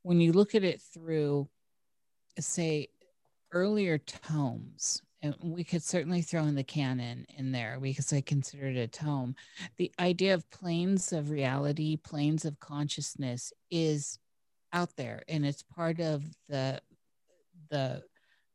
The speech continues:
verbiage in the world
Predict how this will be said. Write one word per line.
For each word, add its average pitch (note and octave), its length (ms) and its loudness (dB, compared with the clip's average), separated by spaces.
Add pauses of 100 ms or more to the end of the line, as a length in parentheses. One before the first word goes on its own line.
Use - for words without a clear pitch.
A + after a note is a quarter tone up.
verbiage D#3+ 840 2 (240)
in C#3+ 440 8 (160)
the D3+ 220 0
world D3 580 2